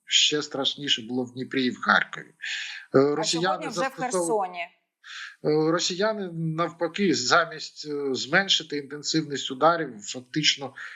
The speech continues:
Speaker 1: їх, її тільки нарощують. По нашому міс-, по мирному населенню. От вам, е, така відверта, ну, не просто демонстрація.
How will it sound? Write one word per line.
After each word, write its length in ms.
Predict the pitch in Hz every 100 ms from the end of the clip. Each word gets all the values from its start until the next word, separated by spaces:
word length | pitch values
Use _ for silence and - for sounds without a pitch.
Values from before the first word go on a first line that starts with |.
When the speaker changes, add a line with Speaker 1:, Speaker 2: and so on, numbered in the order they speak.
| - -
Speaker 1:
їх, 380 | 123 127 160 123
її 420 | 127 139 131 147
тільки 280 | 147 139 143
нарощують. 640 | 135 110 92 - - - _ -
По 100 | 143
нашому 480 | 160 190 - 165
міс-, 200 | 139 123 - - - _
по 140 | - 156
мирному 460 | 165 175 165 147
населенню. 540 | 143 139 139 98 - - _ _ - _
От 240 | - 175 180
вам, 340 | 160 180 175
е, 580 | 165 147 143 135 131 123 107 95 87 _
така 280 | 127 - 170
відверта, 600 | 151 104 139 165 165 - _ _ _ _ _
ну, 120 | 139
не 120 | 135
просто 440 | 127 - 165 170 131
демонстрація. 840 | 135 131 131 143 120 98 - 73